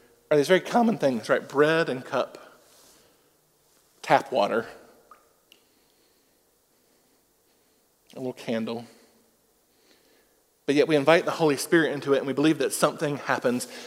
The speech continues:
We pray over the elements, and we believe that somehow, mysteriously, they become the very body and blood of Christ. And in baptism, we pray this:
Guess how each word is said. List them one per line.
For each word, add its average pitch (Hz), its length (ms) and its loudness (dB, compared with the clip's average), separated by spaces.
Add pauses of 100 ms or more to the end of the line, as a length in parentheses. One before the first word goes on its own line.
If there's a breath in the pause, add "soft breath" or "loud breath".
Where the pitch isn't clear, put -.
(100)
We 160 80 4
pray 196 260 8
over 185 160 4
the 139 120 6
elements, 147 500 2
and 135 100 -2
we 147 80 4
believe 175 280 4
that 139 120 2
somehow, 180 400 4
mysteriously, 165 600 0
they 156 160 4
become 175 360 0
the 143 80 -2
very 139 180 4
body 135 300 2
and 131 100 -2
blood 131 140 2
of 127 100 -8
Christ. - 540 2 (1200)
And 147 100 -2
in 139 120 0
baptism, 156 480 0
we 127 100 -2
pray 131 200 0
this: 127 500 -2